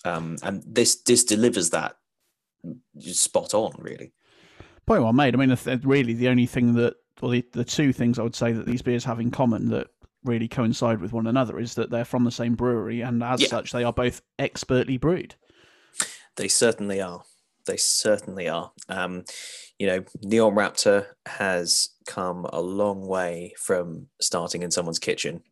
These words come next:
Speaker 1: and that is just, that,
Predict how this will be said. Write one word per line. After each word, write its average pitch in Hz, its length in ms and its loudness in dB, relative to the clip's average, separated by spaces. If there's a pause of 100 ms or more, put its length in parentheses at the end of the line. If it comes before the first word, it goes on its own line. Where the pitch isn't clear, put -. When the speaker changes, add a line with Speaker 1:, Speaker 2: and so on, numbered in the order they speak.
(140)
Speaker 1:
and 85 280 -10
that 92 200 0
is - 140 -6
just, - 380 -4 (920)
that, 107 200 4